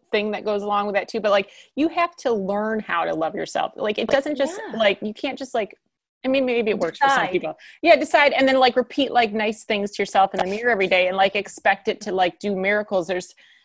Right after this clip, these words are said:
Speaker 1: I mean, it might be that's part of your practice of what you do, but it can't,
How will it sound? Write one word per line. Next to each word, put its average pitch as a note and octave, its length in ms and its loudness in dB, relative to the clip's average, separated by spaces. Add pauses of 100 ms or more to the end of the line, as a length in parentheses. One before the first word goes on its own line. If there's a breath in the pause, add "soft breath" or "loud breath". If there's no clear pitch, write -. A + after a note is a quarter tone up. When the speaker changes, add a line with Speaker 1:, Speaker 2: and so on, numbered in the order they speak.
(120 soft breath)
Speaker 1:
I A#3 60 2
mean, C4 120 6
it C4+ 120 2
might A#3 200 4
be C4 100 0
that's B3 240 2
part A3 340 4
of A3+ 100 2
your A3 120 0
practice A3+ 580 0
of A#3 100 2
what A#3 220 0
you A#3 100 -4
do, A3+ 160 -2
but G#3 160 -2
it F#3+ 120 -6
can't, - 260 -8